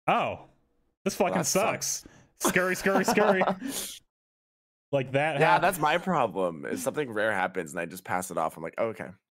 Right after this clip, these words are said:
Speaker 1: Yeah, like, how do I know it's
Speaker 2: <laughs>
Speaker 1: rare? And then I think someone looked up and like, "Yo, that's like a zero point zero one percent chance." I'm like, "Cool." Scurry, scurry.
Speaker 2: <laughs> Cool. It was a dickhead move.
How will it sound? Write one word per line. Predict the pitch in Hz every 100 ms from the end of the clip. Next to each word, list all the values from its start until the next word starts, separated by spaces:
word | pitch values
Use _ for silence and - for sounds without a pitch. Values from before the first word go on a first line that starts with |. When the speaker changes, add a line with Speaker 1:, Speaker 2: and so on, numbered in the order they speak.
| -
Speaker 1:
Yeah, | 262 233
like, | 156 151 147 -
how | - 156 233
do | 226
I | 226
know | 214
it's | 208 202
Speaker 2:
<laughs> |
Speaker 1:
rare? | 143 170 175 113 113 - - _ _ _
And | 151
then | 185 202 180 170
I | 160 165
think | 202 196
someone | 196 185 170
looked | 165 170
up | 170
and | 151
like, | 135
"Yo, | 135 151
that's | 139 156
like | 202
a | 147 117
zero | 107 120 151 147
point | 151 120
zero | 127 147
one | 123 139
percent | 139 143 135
chance." | - 151 131 -
I'm | 120
like, | 101 - _ _ _ _ _ _ _ _ _ _ _ - - _ _
"Cool." | - 269 392 370 123 - _ _ _ _
Scurry, | 92 98
scurry. | - 214 190 _ _ _ _ _ _ _ -
Speaker 2:
<laughs> | - - 214 247 - 240 - _
Cool. | - 247 269 147
It | 98
was | 156
a | 147
dickhead | 131 196 202 190 170
move. | 151 175 175 143 143